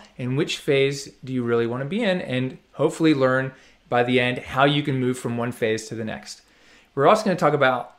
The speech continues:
how I went from sleeping on the couch in the rain in Berkeley during an El Nino for six weeks to generating six and seven figures in physical therapy businesses.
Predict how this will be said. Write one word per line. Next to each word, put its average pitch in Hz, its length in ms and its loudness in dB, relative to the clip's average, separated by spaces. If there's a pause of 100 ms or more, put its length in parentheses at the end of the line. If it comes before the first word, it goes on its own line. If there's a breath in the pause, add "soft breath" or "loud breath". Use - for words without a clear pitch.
how 131 220 4
I 196 80 8
went 151 200 2
from 139 180 -4
sleeping 151 360 -2
on 143 100 0
the 131 60 -4
couch 135 340 0
in 127 80 -6
the 113 80 -4
rain 139 480 -2 (400)
in 147 240 0
Berkeley 147 420 4
during 135 280 0
an 131 80 -4
El 139 160 -2
Nino 175 440 2
for 160 140 -4
six - 320 -6
weeks - 460 -4 (400 soft breath)
to 147 400 4
generating 147 460 2
six 147 420 0
and 131 160 -4
seven 127 280 0
figures 113 400 -4
in 110 140 -6
physical 110 300 -8
therapy 101 240 -6
businesses. 139 580 -6